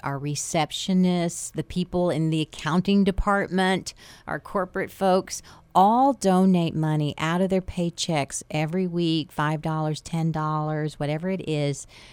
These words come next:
Um, and that money goes into the WellMed Charitable Foundation. That money and grants is really what we use to fund our caregiver programs.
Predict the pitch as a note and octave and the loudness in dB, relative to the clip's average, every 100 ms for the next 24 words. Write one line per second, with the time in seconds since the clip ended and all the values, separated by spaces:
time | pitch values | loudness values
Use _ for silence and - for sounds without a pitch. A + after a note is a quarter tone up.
0 | - - E3+ F3 - F3 F3+ E3 F3+ F#3+ | -6 0 2 2 2 2 2 4 2 2
1 | F#3 G3+ A#3 C4+ G3+ G3 F#3+ F#3 F#3+ F#3 | 2 2 2 0 2 2 2 0 0 0
2 | F#3 F#3+ F#3 - F#3 F#3+ G3 F3+ D#3 D#3 | 2 2 0 -2 -2 -2 -2 0 0 0
3 | D3+ - C3+ - - - - D#3 G3 C4 | -2 -2 -4 -6 -20 -14 -8 -2 -2 0
4 | A3+ A3 G#3+ G#3 G3+ E3+ D#3+ - F#3+ A3+ | 0 2 4 2 2 0 -2 -2 -2 -2
5 | - - E3+ D#3+ E3 E3+ F#3+ G#3+ A3+ G#3 | -4 -4 -4 -4 -6 -6 -2 0 2 2
6 | F3+ E3 - E3 - F3 F3 F3+ F3 - | 2 0 0 0 0 -2 0 0 -2 -4
7 | D#3+ - D#3 D#3 D#3+ - C#3 - E3 D#3 | -10 -6 -2 0 -2 -2 -8 -8 -8 -6
8 | D#3+ D3+ D3 - F3 E3+ E3 C#3+ C3+ B2+ | -6 -6 -6 -4 -4 -4 -4 -4 -4 -6